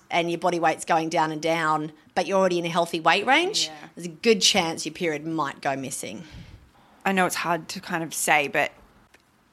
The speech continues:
Speaker 2: having amenorrhea, so is that detrimental to, like, getting pregnant? I know that some people can get it back, but, like, how long
Speaker 1: Yeah, how
Speaker 2: should
Speaker 1: long does
Speaker 2: you
Speaker 1: it
Speaker 2: leave
Speaker 1: take?
Speaker 2: it
Speaker 1: Well,
Speaker 2: and what
Speaker 1: this
Speaker 2: happens? And
Speaker 1: Yeah,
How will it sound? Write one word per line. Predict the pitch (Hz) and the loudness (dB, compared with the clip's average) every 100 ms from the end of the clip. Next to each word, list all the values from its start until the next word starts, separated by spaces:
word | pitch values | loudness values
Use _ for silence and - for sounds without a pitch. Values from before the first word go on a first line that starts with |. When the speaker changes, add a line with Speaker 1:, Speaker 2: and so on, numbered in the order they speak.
| - | -4
Speaker 2:
having | 190 190 202 190 170 - _ _ _ _ 180 | 0 0 -2 -4 -8 -12 _ _ _ _ 2
amenorrhea, | 180 180 170 160 139 | 4 4 6 8 6
so | 185 190 180 180 - 180 - - _ _ | 6 8 8 8 4 -4 -10 -18 _ _
is | - 196 | -4 4
that | 190 - | 4 4
detrimental | 165 - 185 156 - 170 | -2 0 0 0 0 -4
to, | 160 - 156 156 156 156 | -2 0 0 2 0 0
like, | - | -2
getting | - 156 | 0 -2
pregnant? | 175 208 208 170 | 2 4 6 6
I | |
know | 175 165 | 6 2
that | - | 2
some | 160 | 0
people | 190 170 | 0 -4
can | 165 | -4
get | 160 | -2
it | 147 | 2
back, | - 202 - | 4 4 4
but, | - | 4
like, | 160 160 | 4 4
how | - 190 180 180 180 | 2 6 8 10 8
long | 175 175 170 160 131 170 160 160 156 151 147 | 6 6 8 8 8 2 -4 -6 -6 -6 -6
Speaker 1:
Yeah, | 185 165 175 | -2 0 2
how | 170 | 4
Speaker 2:
should | 196 | 6
Speaker 1:
long | 196 | 6
does | 185 | 4
Speaker 2:
you | |
Speaker 1:
it | 175 | 4
Speaker 2:
leave | 170 175 | 4 6
Speaker 1:
take? | 170 180 170 165 160 | 6 8 6 6 4
Speaker 2:
it | 160 147 | 4 2
Speaker 1:
Well, | 156 160 160 147 139 | 2 4 4 2 0
Speaker 2:
and | 165 | -6
what | 165 - - | -2 -2 0
Speaker 1:
this | 185 - | -2 -2
Speaker 2:
happens? | 170 170 170 170 | -4 -6 -10 -10
And | 165 | 0
Speaker 1:
Yeah, | 196 | 0